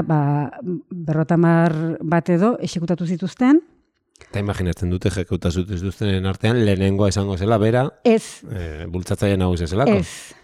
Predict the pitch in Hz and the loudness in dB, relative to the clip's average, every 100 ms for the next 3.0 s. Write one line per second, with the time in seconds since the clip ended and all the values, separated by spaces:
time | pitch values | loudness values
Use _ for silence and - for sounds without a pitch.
0 | _ 196 180 - 135 127 123 - 101 143 | _ -6 -6 -4 -4 -2 -2 -4 -6 -2
1 | 214 202 220 240 214 208 220 226 208 214 | 2 4 6 4 4 2 2 0 2 2
2 | 214 220 185 196 180 202 202 202 185 - | 2 2 2 0 0 0 2 2 0 0